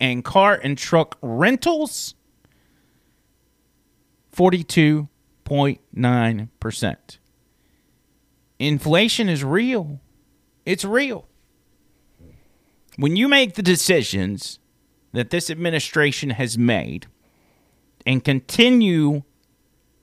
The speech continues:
to dump money into this economy that doesn't exist, you're just printing more money, things are going to get more expensive,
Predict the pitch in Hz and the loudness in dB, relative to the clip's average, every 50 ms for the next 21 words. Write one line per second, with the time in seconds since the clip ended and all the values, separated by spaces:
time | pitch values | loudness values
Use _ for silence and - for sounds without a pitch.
0 | _ _ _ - 135 123 - _ _ _ 165 165 202 233 - - 147 160 160 165 | _ _ _ -2 -2 -2 -2 _ _ _ 4 4 4 2 0 -2 0 2 4 4
1 | 170 185 190 165 113 98 82 90 110 127 _ _ _ _ _ _ _ _ _ _ | 4 4 4 4 2 0 -2 -4 -8 -12 _ _ _ _ _ _ _ _ _ _
2 | _ _ _ _ _ _ 139 175 196 196 196 185 196 175 - 160 135 - - 170 | _ _ _ _ _ _ 0 2 4 4 4 4 2 0 0 -4 -6 -4 -2 -2
3 | 170 170 170 139 95 92 92 98 147 147 _ _ _ _ _ _ _ _ - 165 | 0 0 0 0 0 -2 -2 -4 -6 -6 _ _ _ _ _ _ _ _ 2 4
4 | 165 208 254 277 254 254 247 185 147 135 131 139 165 185 180 120 110 127 - - | 6 6 4 4 2 2 2 2 0 0 2 2 2 4 4 0 -2 -2 -4 -8
5 | - - - _ _ _ _ _ _ _ _ _ _ _ _ - 175 185 180 147 | -12 -16 -20 _ _ _ _ _ _ _ _ _ _ _ _ -2 0 0 0 0
6 | 147 127 - - _ _ _ _ _ - - 180 220 262 277 254 208 185 175 165 | -4 -6 -6 -10 _ _ _ _ _ -10 -4 -2 0 0 0 0 0 2 2 2
7 | 143 143 151 175 220 208 92 78 67 - - _ _ _ _ _ _ _ _ _ | 4 2 2 2 2 0 0 -4 -6 -8 -16 _ _ _ _ _ _ _ _ _
8 | _ _ _ _ _ _ _ _ _ _ _ _ _ _ _ - 151 156 165 170 | _ _ _ _ _ _ _ _ _ _ _ _ _ _ _ 2 2 2 2 0
9 | 165 151 180 170 156 135 143 143 147 151 135 - 160 139 107 123 123 - - 110 | 0 0 -2 -2 0 -2 0 0 0 -4 -4 -6 -8 -4 -2 -2 -2 -2 -2 -4
10 | 110 107 113 123 127 - - - - 254 285 254 - - - - _ _ _ | -4 -2 -4 -4 -6 -10 -14 -6 -4 -4 -4 -4 -6 -12 -16 -18 _ _ _